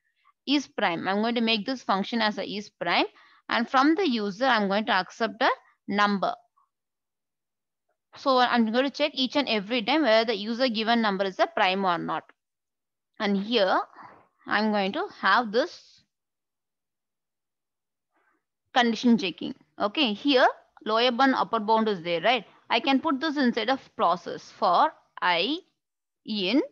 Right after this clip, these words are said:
and here I'm going to have lower bound and upper bound. So I can mention range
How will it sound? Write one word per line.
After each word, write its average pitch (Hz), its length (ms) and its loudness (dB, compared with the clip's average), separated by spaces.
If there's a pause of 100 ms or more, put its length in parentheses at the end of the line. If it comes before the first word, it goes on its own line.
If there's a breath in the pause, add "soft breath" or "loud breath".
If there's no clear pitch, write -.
(440 soft breath)
and 247 200 4
here 302 200 4
I'm 269 160 4
going 254 160 2
to 254 60 -6
have 247 280 2
lower 220 360 2
bound 233 360 0
and 226 140 2
upper 196 300 2
bound. 175 320 -6
So 240 80 -4
I 214 80 4
can 208 220 -2
mention 208 460 0
range 185 520 0